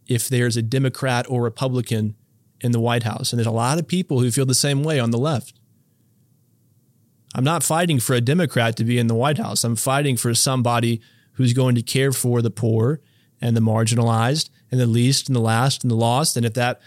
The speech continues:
person has an R before his name, that's great. I'll go for that person. If that person has a D before his name, I'll go for that person. But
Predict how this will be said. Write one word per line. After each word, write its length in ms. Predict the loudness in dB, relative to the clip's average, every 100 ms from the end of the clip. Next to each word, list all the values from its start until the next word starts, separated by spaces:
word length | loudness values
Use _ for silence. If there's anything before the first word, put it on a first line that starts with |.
| _
person 340 | -4 -2 0 0
has 200 | 2 0
an 80 | 0
R 340 | 0 0 0
before 300 | 0 -2 0
his 140 | 0
name, 260 | 0 -2 -2
that's 240 | -2 -2
great. 280 | -2 -2 0
I'll 100 | 0
go 160 | 0 -2
for 80 | -2
that 160 | -4
person. 400 | -4 -6 -6 -8 -12 _ _ _ _ _ _ _ _ _ -10
If 120 | -2
that 180 | -2 0
person 260 | 0 2
has 140 | 2 0
a 80 |
D 340 | 0 2 2 2
before 380 | 0 0 0 2
his 160 | 2
name, 280 | 2 2 2
I'll 160 | 0 0
go 140 | 0
for 120 | 0
that 180 | -2 -2
person. 380 | -2 -4 -6 -12 _ _ _ _ _ _ _ _ _ -20 -20 _ _ _ _ _ _ _ -8
But 340 | -2 0 -2